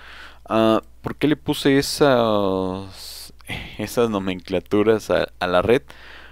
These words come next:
Bueno, aquí nada más estoy utilizando el primer octeto, por eso es diagonal ocho, ¿no? Y estoy utilizando la dirección de mi router, que en este caso sería el, el mismo. Este, mm, no sé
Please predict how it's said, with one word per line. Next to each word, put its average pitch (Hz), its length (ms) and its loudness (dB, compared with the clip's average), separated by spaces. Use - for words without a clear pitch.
Bueno, 92 240 4
aquí 143 420 -4
nada 117 260 2
más 110 220 -4
estoy - 240 -2
utilizando 98 500 -4
el 92 60 -2
primer 90 300 2
octeto, 123 440 2
por 90 200 2
eso 92 180 -2
es 95 100 -6
diagonal 90 520 -2
ocho, - 340 0
¿no? - 200 -4
Y 135 280 4
estoy 120 280 4
utilizando 117 540 2
la 110 100 8
dirección 95 400 2
de 107 100 2
mi 95 400 -2
router, 110 540 4
que - 120 -4
en 92 60 -2
este - 180 -8
caso 107 240 -4
sería 95 260 2
el, 104 420 2
el 143 220 6
mismo. 139 500 -2
Este, 92 880 0
mm, 107 680 -6
no 127 140 4
sé - 540 -4